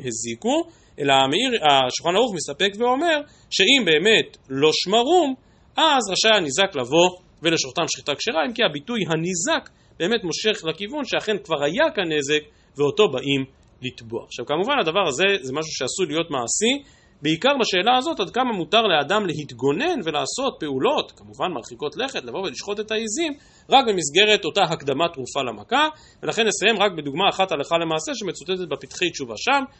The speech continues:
אה, בשמו של החוות יאיר, ומספר החוות יאיר את הסיפור הבא. מעשה באחד, שהייתה לו חנות לפני פתח ביתו במיני קטניות וזרעונים.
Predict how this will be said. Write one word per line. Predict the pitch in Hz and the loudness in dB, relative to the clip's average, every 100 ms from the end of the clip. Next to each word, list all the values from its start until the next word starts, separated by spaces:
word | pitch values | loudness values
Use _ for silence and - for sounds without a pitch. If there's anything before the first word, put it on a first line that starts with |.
| _ _ - | _ _ 0
אה, | 143 | 0
בשמו | 135 185 190 | 2 0 0
של | 147 | 0
החוות | - 131 151 - | -2 -4 -4 -2
יאיר, | 185 285 254 | 0 0 0
ומספר | 147 143 151 233 | -2 -6 -4 -2
החוות | 196 151 175 156 | -2 -4 -4 0
יאיר | 196 196 | 0 0
את | |
הסיפור | 151 - - 135 117 | -2 -4 -4 -4 -4
הבא. | 101 - | -10 -4
מעשה | 151 180 311 | 0 0 0
באחד, | 302 269 151 135 - _ _ _ | 0 2 2 0 -4 _ _ _
שהייתה | - 190 285 | 2 4 6
לו | 311 | 4
חנות | 240 202 269 240 | 2 0 0 -4
לפני | 196 220 247 247 | -4 0 2 2
פתח | 233 226 | 0 0
ביתו | 147 131 247 226 | -2 -2 0 0
במיני | 170 175 220 | 0 0 0
קטניות | 202 - 151 170 | -2 -4 -2 -2
וזרעונים. | 151 127 131 131 113 | -2 -4 -4 -4 -8